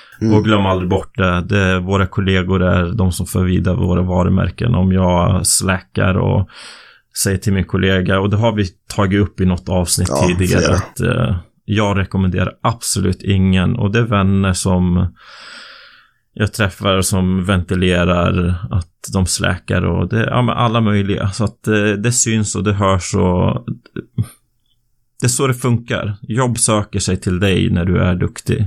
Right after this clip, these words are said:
Speaker 2: Jobb
Speaker 1: Ja.
Speaker 2: söker sig verkligen till dig när du har den här höga arbetsmoralen och vill göra bättre och vill bli duktigare. Och den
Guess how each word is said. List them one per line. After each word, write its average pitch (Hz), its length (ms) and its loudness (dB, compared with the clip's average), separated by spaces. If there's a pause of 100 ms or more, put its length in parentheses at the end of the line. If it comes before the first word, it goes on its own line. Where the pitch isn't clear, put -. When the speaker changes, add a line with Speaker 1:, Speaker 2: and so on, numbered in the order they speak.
(120)
Speaker 2:
Jobb 98 160 4
Speaker 1:
Ja. 80 60 2
Speaker 2:
söker - 380 -2
sig - 160 -2
verkligen - 340 -2
till - 100 -6
dig 92 140 0
när 90 120 2
du 92 220 -2 (220)
har 101 240 2
den 90 160 0
här 90 160 0
höga 90 420 0
arbetsmoralen 90 680 0
och 90 60 -2
vill 90 180 0
göra 87 200 0
bättre 87 380 -4
och 87 140 -2
vill 92 180 2
bli 87 120 0
duktigare. 90 640 -2 (420)
Och 98 140 -2
den 98 160 0